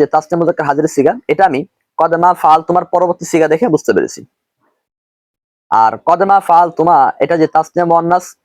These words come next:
হাজিরের সিগা, এটা আমি বুঝতে পেরেছি কদমা ফাল তুমার পূর্বের সিগা দেখে অথবা কদমা ফাল তুমার পরবর্তী সিগা দেখে। আশা করি আপনারা আমার উত্তরটা বুঝতে পেরেছেন। এখন আমরা বাবে দরাবা ইয়াদরিবুর মাসদার আর সবরু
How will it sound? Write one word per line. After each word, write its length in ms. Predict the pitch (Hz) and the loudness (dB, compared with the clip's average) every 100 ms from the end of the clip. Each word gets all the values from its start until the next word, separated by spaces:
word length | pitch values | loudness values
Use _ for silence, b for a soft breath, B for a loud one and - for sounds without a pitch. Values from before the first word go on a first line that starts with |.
| _ - | _ -4
হাজিরের 260 | 143 170 - | 0 0 0
সিগা, 180 | 120 175 - - | -2 -2 -6 -6
এটা 120 | 165 | -2
আমি 100 | 151 | -2
বুঝতে 160 | 160 180 | 0 2
পেরেছি 260 | 175 170 185 196 _ - | 2 2 -2 -2 _ -4
কদমা 340 | 170 156 170 180 | -2 0 0 0
ফাল 240 | 175 170 165 | 2 0 0
তুমার 280 | 185 190 170 - | 0 0 -2 -4
পূর্বের 280 | 202 196 202 | -2 0 0
সিগা 180 | 196 185 | 0 2
দেখে 220 | 185 214 262 - _ _ _ _ _ _ _ | 2 -2 -6 -12 _ _ _ _ _ _ _
অথবা 260 | - - 117 - | -6 -2 -2 -2
কদমা 340 | 160 160 165 175 | -2 0 2 2
ফাল 200 | 170 165 165 | 2 0 2
তুমার 240 | 175 214 _ _ | 0 -2 _ _
পরবর্তী 380 | - 170 165 - | -2 0 0 -4
সিগা 240 | - 123 85 | -2 0 0
দেখে। 220 | - _ _ _ _ _ _ _ _ - | -4 _ _ _ _ _ _ _ _ -8
আশা 200 | 151 175 | -6 -2
করি 160 | 165 196 | 0 0
আপনারা 260 | 143 151 143 | 0 0 0
আমার 140 | 170 - | 0 -4
উত্তরটা 340 | - 143 - - | -4 -2 -4 -4
বুঝতে 200 | 104 - | -6 -2
পেরেছেন। 300 | 95 57 - - _ _ _ _ _ _ _ _ | -2 -2 -10 -20 _ _ _ _ _ _ _ _
এখন 180 | 135 185 | -6 -2
আমরা 220 | 180 170 123 110 _ _ _ _ | 0 0 0 -2 _ _ _ _
বাবে 300 | 123 139 151 | 0 2 2
দরাবা 360 | 143 147 165 170 | 0 0 2 2
ইয়াদরিবুর 500 | 160 143 160 160 151 | 0 0 0 2 2
মাসদার 400 | 139 139 - 127 220 _ - | 0 -2 -4 -4 -6 _ -6
আর 100 | 123 - | -6 -2
সবরু 300 | 156 131 | -2 -2